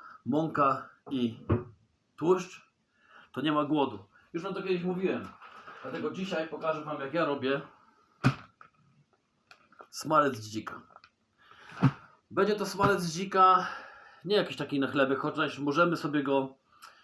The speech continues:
później przetapiać, doprawiać jak chcemy. Będzie to czysty, najzwyklejszy smalec. Słuchajcie, schabuszaki robione na takim smalcu, po prostu to jest kosmos, mega wypas, co nie? To jest naprawdę, <clears throat> czuć różnicę.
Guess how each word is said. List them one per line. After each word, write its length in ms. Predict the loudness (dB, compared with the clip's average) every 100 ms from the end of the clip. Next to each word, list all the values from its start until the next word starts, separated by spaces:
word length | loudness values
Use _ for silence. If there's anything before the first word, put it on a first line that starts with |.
| _ _
później 240 | -4 -2 -2
przetapiać, 500 | -4 0 0 0 -4
doprawiać 440 | -2 0 0 -2
jak 100 | -8
chcemy. 440 | -4 -2 0 -4 -10 -20 _
Będzie 180 | -4 -2
to 60 |
czysty, 560 | -6 -2 -4 2 0 0 -6
najzwyklejszy 760 | -4 0 0 -2 -4 -2 0 -4
smalec. 560 | -6 -2 0 0 -4 -18 -20 -20 -18
Słuchajcie, 520 | -2 -2 0 -2 -2 -10 _ _ _ _ _ _ -14
schabuszaki 840 | -4 -2 0 0 4 4 4 0
robione 280 | 2 2 0
na 80 |
takim 220 | -2 -4 -6
smalcu, 720 | 2 2 2 2 2 0 -10 _
po 80 | -10
prostu 320 | -2 -2 -2
to 120 | 0 0
jest 180 | 0
kosmos, 540 | -4 0 0 0 -4 0
mega 460 | 2 4 6 4
wypas, 520 | 4 0 -4 -4 -12 -16
co 100 | -12
nie? 200 | -12 -12 -20 -20 -20 -6
To 80 | -4
jest 160 | -2
naprawdę, 680 | -4 0 0 2 0 0 -2 -12 _ _ _ _
<clears throat> 560 | _ _ -12 -12 -10
czuć 180 | -2 0
różnicę. 600 | 0 -2 -4 -2 -4 -6